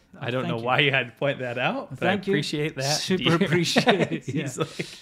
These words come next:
Speaker 1: Yeah.
Speaker 2: "Just let you
Speaker 1: Thank you.
Speaker 2: know. Little secret, I'm a guy."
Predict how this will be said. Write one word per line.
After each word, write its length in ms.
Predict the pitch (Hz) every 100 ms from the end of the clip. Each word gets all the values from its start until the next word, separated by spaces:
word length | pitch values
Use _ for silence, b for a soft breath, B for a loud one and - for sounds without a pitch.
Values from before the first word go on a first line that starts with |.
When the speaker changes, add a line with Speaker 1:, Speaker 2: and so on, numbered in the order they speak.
| -
Speaker 1:
Yeah. 200 | 156 151
Speaker 2:
"Just 160 | 143 160
let 340 | 160 165 170 147
you 80 | 127
Speaker 1:
Thank 200 | 170 170
you. 60 |
Speaker 2:
know. 120 | 113 101 B B B B -
Little 120 | 131
secret, 440 | 117 160 151 107 -
I'm 140 | 113 107
a 60 |
guy." 320 | 104 113 101